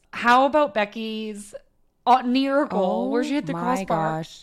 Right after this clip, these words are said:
Speaker 1: Oh my God, I could feel everybody just go, <gasps>
Speaker 2: Oh my gosh. I, the, the funniest part about that, so obviously that was, like, it worked out perfectly, the play. <laughs> And, um,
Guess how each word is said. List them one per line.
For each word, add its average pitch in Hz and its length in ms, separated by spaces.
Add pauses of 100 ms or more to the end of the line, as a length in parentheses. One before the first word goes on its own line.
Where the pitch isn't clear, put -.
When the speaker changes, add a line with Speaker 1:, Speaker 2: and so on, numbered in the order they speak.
Speaker 1:
Oh 294 160
my 269 160
God, 226 200
I 220 160
could 240 200
feel 233 400
everybody 226 480
just 240 200
go, 247 280
<gasps> 571 1080
Speaker 2:
Oh 196 400
my 220 200
gosh. 170 340 (160)
I, 190 680 (180)
the, 214 240 (220)
the 208 140
funniest 196 500
part 143 200
about 151 220
that, 156 240
so 165 260 (440)
obviously 147 460
that - 140
was, - 140
like, 170 140 (160)
it - 260
worked 143 320
out 98 120
perfectly, - 500 (480)
the 165 100
play. 156 380
<laughs> - 420
And, 185 560 (480)
um, 156 400